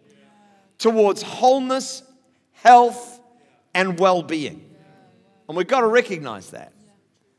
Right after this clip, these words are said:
'Cause if we as a culture only have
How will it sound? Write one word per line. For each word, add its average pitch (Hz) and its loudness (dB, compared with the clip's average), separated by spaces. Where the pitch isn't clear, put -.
'Cause 208 2
if 226 0
we 294 -2
as 285 -4
a 262 -4
culture 240 -6
only 277 0
have 190 -2